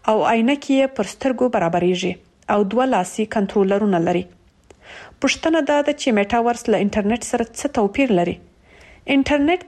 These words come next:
د میلیاردونو کمپیوټرونو، سرورونو او نورو الکترونیکي آلو یوه شبکه ده. د انټرنیټ کاروونکي آنلاین له یو بل سره تماس نیولی سي، ویب پاڼې کتلای سي او آنلاین پیر او پلور کولای سي.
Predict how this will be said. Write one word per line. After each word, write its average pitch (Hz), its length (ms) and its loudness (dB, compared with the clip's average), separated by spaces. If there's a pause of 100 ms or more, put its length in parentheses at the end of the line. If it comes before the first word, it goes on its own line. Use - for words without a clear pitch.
د 294 160 2
میلیاردونو 208 680 2 (100)
کمپیوټرونو، 208 680 0 (100)
سرورونو 214 580 2 (540)
او 214 180 2
نورو 311 300 4
الکترونیکي 202 760 0 (120)
آلو 202 260 4 (140)
یوه 190 240 2
شبکه 202 400 -2
ده. 190 160 -2 (480)
د 247 140 2
انټرنیټ 269 500 0
کاروونکي 269 560 0
آنلاین 226 400 2 (440)
له 233 120 4
یو 302 100 4 (120)
بل 302 160 0
سره 240 280 0
تماس 233 260 0 (100)
نیولی 190 360 2
سي، 196 160 0 (300)
ویب 220 260 2
پاڼې 262 300 2
کتلای 254 400 0
سي 247 160 0
او 226 40 2 (140)
آنلاین 214 380 2 (100)
پیر 262 260 2
او 185 40 2 (220)
پلور 262 280 2
کولای 180 340 2
سي. - 160 -6